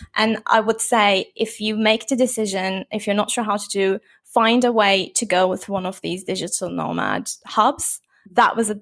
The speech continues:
great, like, going to Thailand and meeting lots of digital nomads. And as you said, you realize all the crazy things people do. And that's just so motivating. But, you know, it's just, like,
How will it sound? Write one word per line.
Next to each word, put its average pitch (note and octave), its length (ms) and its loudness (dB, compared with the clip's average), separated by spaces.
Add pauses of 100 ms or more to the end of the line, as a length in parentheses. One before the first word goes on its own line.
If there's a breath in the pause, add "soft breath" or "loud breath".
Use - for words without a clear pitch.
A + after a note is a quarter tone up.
(140)
great, G#3 380 2
like, F#3+ 120 0
going G3+ 180 0
to A3 80 -6
Thailand G3+ 500 -2
and G#3 100 -6
meeting F#3+ 240 -8
lots - 180 -6
of G3+ 60 -18
digital G3 380 -6
nomads. G#3+ 440 0 (240 soft breath)
And A3+ 120 4
as A3+ 160 2
you A3 60 0
said, C4+ 260 2
you G#3 240 0
realize G3+ 560 4 (320 loud breath)
all G3 320 2
the D4+ 260 0
crazy G#3+ 400 2
things C4+ 260 0
people A3 380 -4
do. G#3+ 380 0 (440 loud breath)
And A3 120 2
that's G#3 180 2
just - 220 -2
so F#3+ 160 2
motivating. - 720 -6 (640 loud breath)
But, D#4+ 240 4
you E4 100 0
know, F#4+ 160 4
it's F4+ 240 -2
just, G4+ 220 -2
like, G#4 280 0